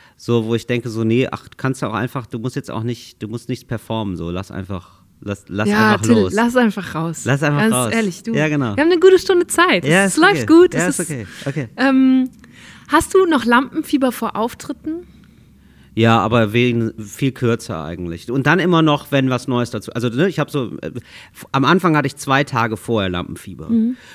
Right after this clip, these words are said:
Speaker 1: Und es wurde immer weniger, bis ich jetzt so sagen würde, so ein, zwei Stunden vorher oder eine halbe Stunde vorher oder zehn Minuten vorher.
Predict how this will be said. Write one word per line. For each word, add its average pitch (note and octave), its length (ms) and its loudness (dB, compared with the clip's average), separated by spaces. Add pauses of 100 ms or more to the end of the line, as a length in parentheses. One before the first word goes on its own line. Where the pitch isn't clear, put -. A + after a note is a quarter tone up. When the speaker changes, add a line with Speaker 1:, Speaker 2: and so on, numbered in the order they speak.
(140)
Speaker 1:
Und A#2+ 160 2
es C3 100 2
wurde C3+ 160 2
immer C3 220 6
weniger, C#3 380 4
bis A#2 200 0
ich B2+ 180 -10
jetzt A#2 280 -2
so A2 160 -8
sagen A2 400 0
würde, G#2+ 320 0
so G2+ 160 -6
ein, A2 220 -2
zwei G2+ 180 -4
Stunden G#2+ 320 -4
vorher F#2 560 -4
oder F#2+ 100 -4
eine A2 180 -2
halbe G2+ 220 0
Stunde G2+ 260 -4
vorher F#2 360 -4
oder F#2+ 120 -2
zehn G#2 180 -4
Minuten G2+ 280 0
vorher. D#2+ 460 -8